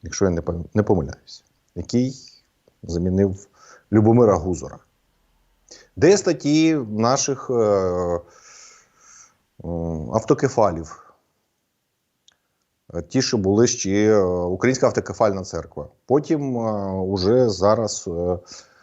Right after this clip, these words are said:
е, П Ц У, те, що назвали, там поміняли абревіатуру. Де їх позиція? Де ці люди, які скажуть, що оце все не має відношення до християнства, і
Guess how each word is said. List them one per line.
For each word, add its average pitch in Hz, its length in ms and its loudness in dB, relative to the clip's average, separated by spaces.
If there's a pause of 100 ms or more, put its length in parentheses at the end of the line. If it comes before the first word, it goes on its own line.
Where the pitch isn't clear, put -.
(420)
е, 82 840 0
П 127 160 2
Ц - 160 2
У, 78 200 2
те, 78 160 -10
що 76 280 -10
назвали, 87 520 2
там 82 120 -10
поміняли 85 480 -4
абревіатуру. 82 680 -4 (420)
Де 131 300 6
їх 151 300 0
позиція? 123 600 0 (240)
Де 139 200 6
ці 107 200 -4
люди, 147 340 0
які 135 240 -8
скажуть, 98 500 -2
що - 260 -4
оце 98 300 0
все 170 320 2
не 139 120 -2
має 139 220 2
відношення 113 480 -2
до 104 100 2
християнства, 120 880 0
і 170 180 0